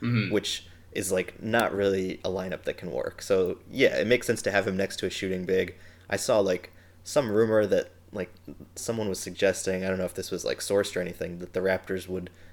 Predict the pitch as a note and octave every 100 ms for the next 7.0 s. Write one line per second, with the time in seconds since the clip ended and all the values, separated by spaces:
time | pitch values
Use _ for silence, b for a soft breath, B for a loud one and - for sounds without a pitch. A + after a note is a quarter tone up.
0 | - G#2 F2+ G#2 G2 - G2 F#2+ F#2 F#2
1 | - F#2+ G2 - - G2 F#2+ - F2+ F2
2 | F#2 F#2+ F#2 F2 - - G2+ - b b
3 | b - F2+ - - G2 F#2 F2+ F2+ F2+
4 | A2 G#2+ E2+ - E2+ F2+ F2+ - - -
5 | A#2+ - A2+ - G2+ G2 - F#2 F2+ F2
6 | F2 - - - - A#1 - F2 D#2